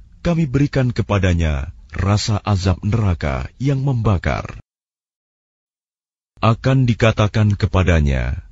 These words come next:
"Itu karena perbuatan yang dilakukan dahulu oleh kedua tanganmu, dan Allah sekali-kali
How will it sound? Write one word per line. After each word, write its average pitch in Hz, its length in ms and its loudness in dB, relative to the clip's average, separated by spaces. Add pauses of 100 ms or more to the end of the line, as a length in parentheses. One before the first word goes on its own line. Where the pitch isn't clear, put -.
(640)
"Itu 170 320 0
karena 123 320 2
perbuatan 104 640 2
yang 98 240 4
dilakukan 90 640 2
dahulu 85 560 2 (320)
oleh 135 320 4
kedua 120 400 2
tanganmu, 90 560 2 (1120)
dan 110 400 4
Allah 107 320 2
sekali-kali 87 960 0